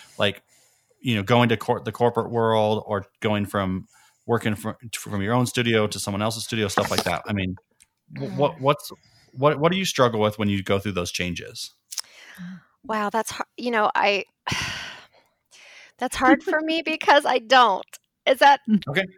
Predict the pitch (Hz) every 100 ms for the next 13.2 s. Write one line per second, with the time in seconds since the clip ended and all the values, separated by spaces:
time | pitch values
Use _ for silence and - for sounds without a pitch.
0 | _ 139 175 185 120 - 220 175 139 135
1 | 208 147 143 160 - 135 107 113 127 131
2 | 131 131 135 135 127 127 117 143 - 120
3 | - - - 143 - 151 165 160 139 175
4 | 117 98 85 76 73 67 107 - - _
5 | - 233 180 170 240 _ _ _ - -
6 | _ _ - - 139 220 214 202 185 175
7 | 175 170 180 170 156 - 180 170 175 175
8 | - - - 170 165 190 170 185 170 175
9 | 185 - - 180 180 - 180 175 160 175
10 | 170 - - - - - 196 185 180 214
11 | 349 359 480 370 277 262 254 - 196 185
12 | 202 - 220 - - 247 262 262 - 190
13 | 180 190